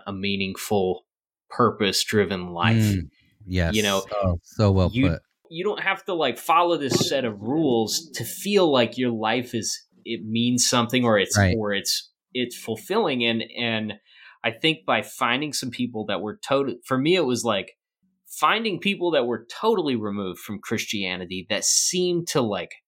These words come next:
Speaker 1: have, have their selves together, like, to have a,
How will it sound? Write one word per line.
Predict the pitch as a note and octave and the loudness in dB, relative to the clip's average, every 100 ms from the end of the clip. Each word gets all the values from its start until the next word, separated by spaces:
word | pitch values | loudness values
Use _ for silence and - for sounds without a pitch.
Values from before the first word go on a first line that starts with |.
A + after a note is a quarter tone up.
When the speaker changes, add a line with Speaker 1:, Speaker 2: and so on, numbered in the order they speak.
| _ | _
Speaker 1:
have, | - - A2+ G#2+ G2+ - - _ _ _ _ | -8 -4 0 0 -2 -10 -20 _ _ _ _
have | - - A#2 A2+ A#2+ A2+ | -12 -10 -4 0 0 0
their | A#2 G#2+ | -2 0
selves | - A2+ G2+ G2+ - | 0 0 -2 -2 -6
together, | G#2 G2 F#2+ | -6 -6 -4
like, | A2 G#2 | -4 -4
to | G#2 | -4
have | A2+ A#2+ | 0 0
a, | A2 | -2